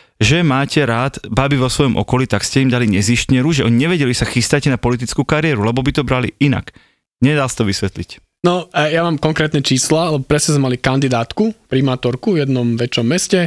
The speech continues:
Speaker 2: ktorá prišla a povedala, od začiatku tvrdila, že ju každý v meste pozná. Pomerne veľké mesto, desať tisíc oby-, a tým pádom nepotrebuje, lebo však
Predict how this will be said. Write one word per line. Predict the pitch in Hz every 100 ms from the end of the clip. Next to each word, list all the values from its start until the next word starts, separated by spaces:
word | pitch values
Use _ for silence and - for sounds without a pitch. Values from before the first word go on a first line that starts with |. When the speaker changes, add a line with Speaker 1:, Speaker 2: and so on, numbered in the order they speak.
| - -
Speaker 2:
ktorá | 139 120
prišla | 160 143
a | 123
povedala, | 135 131 135
od |
začiatku | 131 123
tvrdila, | 120 123 131 120
že | 120 117 -
ju | 175
každý | - 143 147 127
v | 117
meste | -
pozná. | 120 107 104 104 - _ -
Pomerne | 320 202 151
veľké | 139 156 127
mesto, | 131 151 135
desať | 127 123 127
tisíc | 127 120
oby-, | 123 -
a | 147
tým |
pádom | 151 147 135
nepotrebuje, | 135 147 160 143
lebo | 131
však | 127